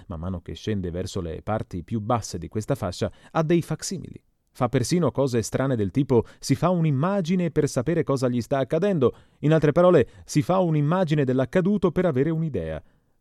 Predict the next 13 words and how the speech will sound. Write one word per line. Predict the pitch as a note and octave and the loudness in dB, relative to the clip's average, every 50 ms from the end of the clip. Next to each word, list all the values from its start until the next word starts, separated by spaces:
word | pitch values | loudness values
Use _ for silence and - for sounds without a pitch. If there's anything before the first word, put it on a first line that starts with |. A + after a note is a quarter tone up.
| _ _ | _ _
Si | _ - F3+ | _ -2 -2
fa | E3 - F3 | 2 2 2
l'immagine, | C#3+ C#3 F3 F3 F3 D3+ B2+ B2 A#2 C3 E3 F3 F#3 - _ _ _ | 4 4 2 2 2 2 0 0 0 -2 -2 -4 -4 -8 _ _ _
poi | _ F#3+ F#3+ G3 G3+ A3 A#3 _ | _ 2 4 4 2 0 -2 _
ne | _ E3+ F#3 | _ 0 0
ricava | F#3+ G3 - - F#3 F#3 F3+ | 0 0 -2 -2 -4 -2 -2
l'idea. | F#3+ F#3+ F#3 C#3 G2 D2+ D2 D2 C#2+ - _ _ _ _ _ _ _ _ | -4 -4 -4 -4 -6 -6 -6 -8 -10 -12 _ _ _ _ _ _ _ _
Non | - E3+ A#3 D4 C#4 D3+ - | 2 2 2 4 4 2 2
prima | - - G3 G3+ E3 C#3 A#2+ | 4 2 2 4 4 2 2
l'idea | A2+ A2 G2+ A2+ C3 C#3+ C3 G2+ | 2 2 4 4 4 4 4 2
e | - - A2 | 0 -2 -6
poi | - - C3+ B2 G#2 | -2 0 0 0 0
l'immagine. | F#2+ F#2 F2 E2 - - - - - - - F2 F2 | 0 -4 -6 -8 -10 -12 -14 -14 -16 -16 -16 -16 -18